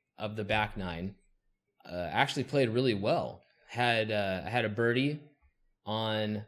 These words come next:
<laughs> the most bullshit birdie I think I've ever made in the past, like, five years. I was, I hit my second shot just short of the green and putted just off of the green. And on this green, though, it had all, like, the, the, like, these, like, seeds or whatever, like,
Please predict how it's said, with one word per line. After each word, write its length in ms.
<laughs> 120
the 480
most 240
bullshit 400
birdie 260
I 40
think 160
I've 100
ever 180
made 460
in 80
the 100
past, 320
like, 140
five 320
years. 480
I 100
was, 300
I 60
hit 120
my 120
second 340
shot 280
just 200
short 220
of 40
the 60
green 420
and 180
putted 440
just 320
off 220
of 60
the 80
green. 440
And 80
on 240
this 200
green, 360
though, 200
it 80
had 220
all, 260
like, 200
the, 160
the, 180
like, 160
these, 200
like, 240
seeds 720
or 80
whatever, 460
like, 260